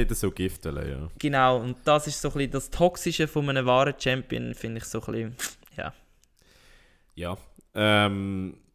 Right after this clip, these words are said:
Speaker 1: Rolle
Speaker 2: Aber
Speaker 1: Medien?
Speaker 2: Ja, genau, also das ist, d-, ja, das finde ich noch fast schlimmer.
Speaker 1: Also, wie meinst du jetzt?
Speaker 2: Wie die Medien das richtig, ich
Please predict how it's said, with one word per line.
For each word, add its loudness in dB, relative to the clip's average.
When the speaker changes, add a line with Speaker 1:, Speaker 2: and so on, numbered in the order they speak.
Speaker 1:
Rolle 6
Speaker 2:
Aber 0
Speaker 1:
Medien? 0
Speaker 2:
Ja, 10
genau, 6
also 2
das 8
ist, -6
d-, -6
ja, 0
das 2
finde -2
ich -6
noch -2
fast 0
schlimmer. -6
Speaker 1:
Also, -6
wie -6
meinst -4
du -8
jetzt? -16
Speaker 2:
Wie 2
die -12
Medien 0
das -2
richtig, 4
ich -2